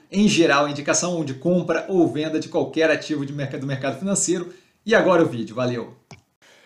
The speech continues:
Olá, Cassiano Bittencourt, pelo Visão Estrategista, neste momento, pra fazer a análise da Vale, tá? A operação de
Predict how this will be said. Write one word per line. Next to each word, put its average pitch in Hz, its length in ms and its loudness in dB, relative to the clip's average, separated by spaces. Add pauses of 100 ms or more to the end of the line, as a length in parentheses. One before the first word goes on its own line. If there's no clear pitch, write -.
(240)
Olá, 294 540 8
Cassiano 247 480 6
Bittencourt, 247 640 4
pelo 269 300 8
Visão 220 180 2
Estrategista, 214 760 2
neste 208 420 4
momento, 196 560 2
pra 180 140 -2
fazer 170 340 2
a 185 80 4
análise 165 300 0
da 147 100 2
Vale, 196 400 0 (600)
tá? 147 160 2
A 165 100 4
operação 196 680 2
de 165 840 2